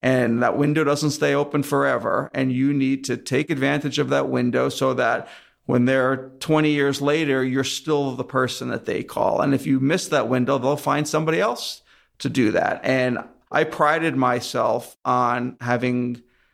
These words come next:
I think people in the office would say, maybe the best relationships with the managers in the office.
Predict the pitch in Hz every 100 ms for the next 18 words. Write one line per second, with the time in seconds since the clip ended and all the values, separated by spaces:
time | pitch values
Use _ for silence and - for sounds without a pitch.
0 | _ - 131 135 - 143 127 123 127 123
1 | 113 123 127 123 117 120 120 123 113 113
2 | - 131 123 127 123 131 127 127 123 120
3 | 131 131 131 - - - 143 -